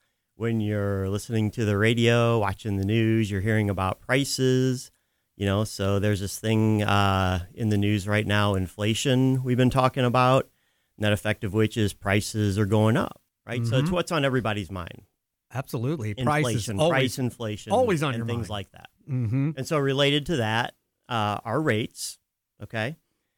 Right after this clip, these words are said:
Speaker 1: And the narrative is that rates are high. Um, although, you know, I will, I will tell you the last couple weeks, rates have actually been coming down, okay? So,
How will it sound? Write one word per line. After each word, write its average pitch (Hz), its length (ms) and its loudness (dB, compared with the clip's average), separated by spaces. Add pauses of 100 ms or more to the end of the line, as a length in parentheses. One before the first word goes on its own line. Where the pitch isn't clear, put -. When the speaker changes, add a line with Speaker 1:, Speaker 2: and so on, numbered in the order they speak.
(200)
Speaker 1:
And 110 300 -2
the 113 60 0
narrative 117 420 0
is 113 260 0
that 113 100 -4
rates 113 280 -6
are 160 80 -6
high. 104 460 -2 (400)
Um, 87 420 -8 (140)
although, 196 440 0
you 165 160 -4
know, 143 120 0
I 147 120 0
will, 170 400 2
I 139 100 -2
will 147 200 0
tell 123 260 -4
you 117 180 -4
the 113 80 -4
last 120 320 -4
couple 139 320 -6
weeks, 107 480 -8 (380)
rates 135 220 -6
have 123 100 -4
actually 120 340 -2
been 120 180 -6
coming 104 300 -6
down, 165 440 -8 (760)
okay? 117 320 -4 (600)
So, 123 800 0